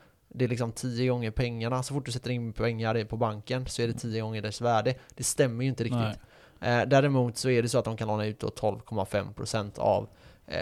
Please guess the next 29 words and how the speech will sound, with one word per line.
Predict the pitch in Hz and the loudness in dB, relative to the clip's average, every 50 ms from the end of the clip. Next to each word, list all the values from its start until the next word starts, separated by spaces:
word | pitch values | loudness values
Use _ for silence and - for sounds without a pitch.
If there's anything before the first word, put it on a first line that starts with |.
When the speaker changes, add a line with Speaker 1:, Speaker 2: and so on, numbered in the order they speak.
| - | -4
Speaker 1:
det | - 117 | -4 -6
totala | - - - - 113 101 101 - 131 | -6 -6 -2 2 2 4 4 4 2
värdet | - 113 110 95 87 104 - | 2 2 2 2 2 0 -4
som | - 104 104 | -6 -6 -8
finns | 110 - - 123 127 123 117 107 - - - | -8 -8 -6 -4 -4 -4 -4 -4 -6 -6 -6
i | - 110 107 104 | -8 -10 -10 -8
företaget, | - - 117 113 104 - - - - 104 101 110 113 - | -4 0 2 2 2 2 0 -2 -2 0 0 0 -2 -6
alltså | - 107 - - - | -8 -8 -8 -6 -4
ägarnas, | 107 110 101 - 110 110 - - 104 104 107 - - - - - _ _ | -2 0 0 0 -2 -6 -8 -8 -8 -8 -10 -10 -10 -12 -12 -14 _ _
Speaker 2:
Ja. | - - 110 110 - - | -10 -6 -6 -6 -6 -6
Speaker 1:
eh, | - - - - 98 | -8 -8 -6 -6 -6
andelar | 95 95 - - - - - | -6 -6 -6 -8 -6 -6 -8
då. | - - - - - - - - - - | -8 -10 -12 -16 -20 -20 -20 -20 -20 -14
Speaker 2:
Så, | - - 107 | -8 -4 0
Speaker 1:
Eh, | 117 120 117 113 110 | 0 2 2 2 2
så, | 107 110 107 | 2 2 2
så | 107 107 151 143 | 2 2 4 4
är | 127 120 104 | 4 4 2
det. | 107 107 - _ _ _ - - - - - - _ _ _ - - - | 0 -4 -6 _ _ _ -20 -20 -20 -20 -20 -20 _ _ _ -8 -8 -4
Speaker 2:
så | - 135 131 | 0 0 2
det | 123 131 127 | 6 6 6
vi | 123 123 120 | 6 6 4
kan | 113 131 117 113 | 2 2 0 2
ta | - 127 | 2 2
med | 127 117 110 120 | 4 4 4 4
då | 127 117 110 107 | 4 2 2 2
i | 110 107 | 2 2
det | 107 | 2
här | 107 110 107 98 | 2 2 2 2